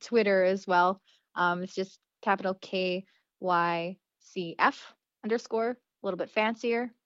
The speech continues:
Got an acronym already. It's kind of exciting. Um, but yeah, everything's just done through the Facebook page. Hopefully we'll branch out and get a website one day when, uh, you know, we got the big guns coming in.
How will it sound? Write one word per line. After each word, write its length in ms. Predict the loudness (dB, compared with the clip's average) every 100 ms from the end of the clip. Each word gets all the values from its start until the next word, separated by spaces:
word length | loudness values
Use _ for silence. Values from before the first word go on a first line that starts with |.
| _
Got 160 | -6 2
an 40 |
acronym 540 | 2 2 -2 -4 -4 -4
already. 320 | -4 -2 -2
It's 120 | -4 -8
kind 180 | -12
of 60 | -10
exciting. 500 | -14 -12 -12 -10 -12 -16 _ _ _ _ _ 0
Um, 540 | 2 2 0 -2 -8 -8
but 160 | 0
yeah, 140 | 4 4
everything's 420 | 4 2 0 -2
just 220 | -4 -6
done 200 | -4 -4
through 140 | -4 -4
the 80 |
Facebook 480 | -4 -4 -6 -4 -6
page. 420 | -4 -4 -4 -10 -18 -6
Hopefully 420 | -6 -2 -2 0
we'll 120 | -2
branch 320 | -4 -6 -6
out 140 | -4 -4
and 100 | -2
get 100 | -4
a 40 |
website 480 | -2 -4 -4 -4 -4
one 200 | -2 -2
day 320 | 0 0 -2 -6 _
when, 280 | -12 -12 -12
uh, 240 | -12 -14 -18 _ _ _ _ _ _
you 120 | -8
know, 60 | -6
we 100 | -4
got 240 | -4 -4
the 80 | -4
big 200 | -2 -2
guns 320 | -2 -4 -6
coming 300 | -6 -2 0
in. 180 | -2